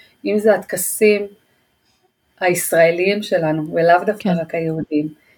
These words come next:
Speaker 1: יום הזיכרון, יום השואה, אה, אה, אה, טקס הבאת ביקורים בשבועות,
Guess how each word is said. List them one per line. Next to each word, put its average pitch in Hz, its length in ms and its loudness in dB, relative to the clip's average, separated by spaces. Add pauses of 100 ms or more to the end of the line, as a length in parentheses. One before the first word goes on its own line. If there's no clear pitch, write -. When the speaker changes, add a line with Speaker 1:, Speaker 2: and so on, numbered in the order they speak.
(140)
Speaker 1:
יום 185 240 2
הזיכרון, 175 920 -2
יום 180 240 -4
השואה, 170 640 0 (680)
אה, 180 40 -6 (640)
אה, 175 60 -6 (720)
אה, 165 300 -6
טקס 208 320 0
הבאת 180 360 0
ביקורים 208 440 -2
בשבועות, 190 680 0